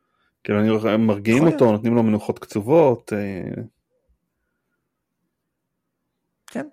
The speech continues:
Speaker 2: הוא גם שחקן בן שלושים ושלוש. זה בסדר.
Speaker 1: כן. אה, ואותה שאלה, טוב, זה האם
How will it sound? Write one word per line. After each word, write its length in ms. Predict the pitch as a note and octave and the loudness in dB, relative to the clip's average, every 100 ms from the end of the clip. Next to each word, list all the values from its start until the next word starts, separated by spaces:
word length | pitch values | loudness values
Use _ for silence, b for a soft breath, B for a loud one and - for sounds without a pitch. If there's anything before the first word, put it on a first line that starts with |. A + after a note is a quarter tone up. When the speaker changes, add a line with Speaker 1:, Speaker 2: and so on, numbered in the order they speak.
| _ | _
Speaker 2:
הוא 100 | - | -14
גם 100 | C3 | -12
שחקן 320 | B2+ - - | -12 -10 -8
בן 60 | F3 | -8
שלושים 300 | F3+ F3 F#3 | -10 -10 -10
ושלוש. 460 | F3+ F#3+ F#3 - b b b b b b b b b b b b _ _ - | -8 -10 -10 -14 b b b b b b b b b b b b _ _ -20
זה 80 | - | -18
בסדר. 360 | - - F3+ E3 - | -16 -16 -14 -16 -6
Speaker 1:
כן. 220 | A#2+ G2 F#2 b b b _ _ _ _ _ _ _ _ _ - | -4 -4 -10 b b b _ _ _ _ _ _ _ _ _ -4
אה, 220 | A#2+ B2 A#2+ | 0 2 2
ואותה 300 | A#2 B2 C3+ | 0 0 -2
שאלה, 320 | C3 B2+ A#2+ | 0 0 0
טוב, 180 | B2 D#3+ | 0 -2
זה 260 | C3+ B2+ C#3 | 0 0 2
האם 140 | D3 | 2